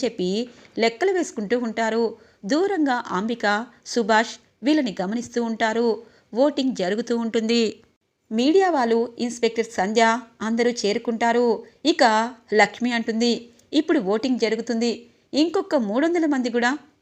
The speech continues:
రావాలి కదా రత్నబాబు గారు" అని అంటుంది. ఒక్కసారిగా షాక్ అవుతారు. "ఏ లక్ష్మి, ఇంకొక మూడొందల మంది?" అనగానే, "అవును, మీరు పెంచి పోషిస్తున్న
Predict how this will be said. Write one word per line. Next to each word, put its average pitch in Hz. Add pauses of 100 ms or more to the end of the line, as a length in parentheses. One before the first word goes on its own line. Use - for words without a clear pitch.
రావాలి 240
కదా 240 (420)
రత్నబాబు 214
గారు" 190 (160)
అని 233
అంటుంది. 240 (440)
ఒక్కసారిగా 233
షాక్ 208
అవుతారు. 233 (420)
"ఏ 240
లక్ష్మి, 233 (400)
ఇంకొక 349
మూడొందల 262
మంది?" 240
అనగానే, 214 (400)
"అవును, 226 (480)
మీరు 233 (400)
పెంచి 349
పోషిస్తున్న 226